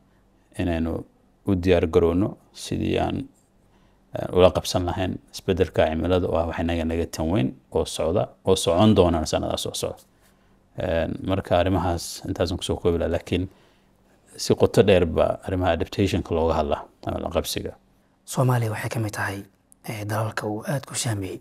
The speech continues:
Speaker 2: isbeddelka cimilada. Eh, markii loo soo daadego dhanka gobolka, eh, xarunta igad, eh, climate adaptation-ka oo kale,
Speaker 1: Mhm.
Speaker 2: maxay u diyaarisay?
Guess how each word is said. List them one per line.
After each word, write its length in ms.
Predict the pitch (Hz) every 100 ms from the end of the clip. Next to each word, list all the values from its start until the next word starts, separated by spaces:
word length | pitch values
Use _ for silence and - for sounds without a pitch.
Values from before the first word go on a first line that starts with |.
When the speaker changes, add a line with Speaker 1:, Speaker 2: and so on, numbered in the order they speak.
| _ - - -
Speaker 2:
isbeddelka 400 | - 123 113 -
cimilada. 340 | 107 101 92 - 95 - - _ _ _ -
Eh, 80 |
markii 240 | 120 113 117
loo 100 | 110
soo 160 | 120
daadego 400 | 113 101 101 95 - _ -
dhanka 200 | 123 113
gobolka, 460 | 110 101 - - - 95 - - _ _ _ _ _ - - -
eh, 340 | 117 110 104 104
xarunta 640 | - 117 135 127 113 104 - _ _ - - _ _ _ _ _ _ _ _ -
igad, 260 | 117 107 - _
eh, 400 | - 107 98 98 -
climate 340 | 117 104 95 - _ 127 - - _ -
adaptation-ka 560 | - 104 - 123 110 -
oo 40 |
kale, 180 | - - -
Speaker 1:
Mhm. 240 | 92 87
Speaker 2:
maxay 180 | 135 127
u 80 | 117
diyaarisay? 440 | 104 92 - -